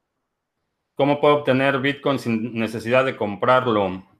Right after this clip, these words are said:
Eh, ganándolo. Eh, Bitcoin es, eh, representa valor. Entonces, para obtener valor necesitas dar valor. ¿Cómo das ese valor?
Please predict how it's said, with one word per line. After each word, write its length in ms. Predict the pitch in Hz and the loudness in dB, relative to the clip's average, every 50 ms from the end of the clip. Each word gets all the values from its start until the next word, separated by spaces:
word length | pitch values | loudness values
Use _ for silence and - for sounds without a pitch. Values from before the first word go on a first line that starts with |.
| _ _ _ | _ _ _
Eh, 720 | - 113 110 107 107 107 104 104 107 104 104 101 101 98 - _ _ _ _ _ _ _ _ _ _ _ _ _ _ _ _ _ _ _ _ _ _ _ _ _ _ _ _ _ _ _ _ _ _ _ _ _ _ _ _ _ _ _ _ _ _ _ _ _ _ _ _ _ _ _ _ _ _ _ _ _ _ _ _ _ _ _ _ - - | -4 -2 -2 0 0 0 0 0 0 0 -2 -4 -6 -8 -12 _ _ _ _ _ _ _ _ _ _ _ _ _ _ _ _ _ _ _ _ _ _ _ _ _ _ _ _ _ _ _ _ _ _ _ _ _ _ _ _ _ _ _ _ _ _ _ _ _ _ _ _ _ _ _ _ _ _ _ _ _ _ _ _ _ _ _ _ -20 -18
ganándolo. 960 | 107 110 120 110 107 117 120 143 170 180 170 160 147 147 147 147 143 - - _ - | -12 -10 -6 -2 0 2 2 2 2 4 6 6 6 6 6 4 0 -4 -12 _ -6
Eh, 240 | 120 113 113 113 110 | -4 -4 -4 -4 -4
Bitcoin 640 | 113 131 156 160 160 165 - 175 180 180 180 170 - 135 | 0 2 2 2 2 2 2 4 4 4 2 0 -2 -2
es, 360 | 135 135 139 127 - - - 123 | 0 0 0 -2 -6 -10 -8 -4
eh, 520 | 120 113 110 107 107 104 104 107 107 - _ _ _ _ _ _ _ _ _ _ _ _ _ _ _ _ _ _ _ _ _ _ _ _ _ _ _ _ _ | -2 0 2 2 2 0 -2 -4 -6 -12 _ _ _ _ _ _ _ _ _ _ _ _ _ _ _ _ _ _ _ _ _ _ _ _ _ _ _ _ _
representa 720 | - 120 123 127 - 131 120 120 - 147 147 147 156 143 | -2 0 0 2 2 2 2 2 4 2 2 4 4 4
valor. 460 | 131 123 123 127 131 127 113 - - - _ _ _ _ | 4 6 6 6 4 4 2 -2 -8 -20 _ _ _ _
Entonces, 840 | 110 104 104 - 120 120 123 120 - 143 131 127 127 - - _ _ | -10 -10 -6 -2 -2 -2 -2 -2 -4 -4 -4 -4 -4 -8 -14 _ _
para 400 | 117 110 107 104 104 104 101 101 | 0 0 2 2 2 0 0 0
obtener 400 | 98 - - 107 107 117 123 123 | -2 -4 -6 -4 -2 -2 0 2
valor 400 | 131 131 131 135 135 139 135 127 | 2 2 4 4 4 4 2 0
necesitas 800 | 110 101 - 101 104 113 110 113 - 113 113 113 - - - _ _ | -4 -6 -8 -10 -10 -10 -6 -2 0 0 0 0 -4 -10 -20 _ _
dar 400 | 104 98 101 110 110 107 92 107 | -12 -4 0 2 2 2 2 2
valor. 460 | 113 113 117 127 135 135 127 131 - _ | 2 2 4 4 4 4 2 -2 -10 _
¿Cómo 280 | - 117 120 117 117 117 | -2 -2 0 0 2 2
das 180 | 120 117 117 | 2 2 0
ese 160 | 117 - 120 | -2 -4 -2
valor? 480 | 110 113 113 120 123 123 117 - - | 0 2 2 2 2 0 0 -4 -12